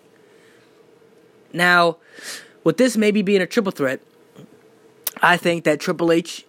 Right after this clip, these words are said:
and Stephanie could go to Vince and say, Hey, look, we love Charlotte just as much as you do. She's gifted. You know, if we could pick anybody to represent us as the champion, it would be her. And as much as we don't like Becky and agree with her attitude,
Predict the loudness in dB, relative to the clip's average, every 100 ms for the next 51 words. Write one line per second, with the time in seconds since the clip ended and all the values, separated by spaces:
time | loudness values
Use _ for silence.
0 | -8 -6 -4 -4 -4 -6 -6 -6 -4 -2
1 | -2 -4 -10 -10 -6 -6 -4 -6 -6 -8
2 | -12 _ _ _ _ _ _ _ -4 0
3 | 2 2 0 -2 2 2 0 -6 -6 -4
4 | -4 -4 -4 -4 -4 -6 -6 -2 -2 0
5 | -4 -6 _ _ _ _ _ -8 -4 -4
6 | -4 0 0 2 0 0 0 0 2 0
7 | 0 0 0 -2 0 0 -2 -6 -4 -4
8 | -2 -2 -2 -4 -2 -2 -2 -2 -2 -4
9 | -10 _ _ _ _ _ _ _ _ _
10 | _ -6 -4 -2 -2 -2 -4 -2 2 2
11 | 0 -4 -2 -2 -2 -4 -2 -2 -2 -2
12 | -2 -4 -2 -2 -2 -4